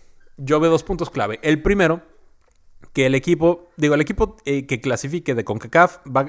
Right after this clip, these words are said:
va a clasificar seis meses antes. No hay de otra porque el cal-, el calendario no da, no da para más. Entonces, si vas, si, si ya tienes tu boleto seis meses antes, bueno, refuérzate y prepárate con el propósito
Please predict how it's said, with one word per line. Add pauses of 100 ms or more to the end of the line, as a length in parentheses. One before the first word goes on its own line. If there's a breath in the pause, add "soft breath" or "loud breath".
(100)
va
a
clasificar
seis
meses
antes.
No
hay
de
otra
porque
el
cal-,
el
calendario
no
da, (420 soft breath)
no
da
para
más. (360 soft breath)
Entonces,
si
vas,
si,
si
ya
tienes
tu
boleto
seis
meses
antes, (400 soft breath)
bueno, (260)
refuérzate
y
prepárate
con
el
propósito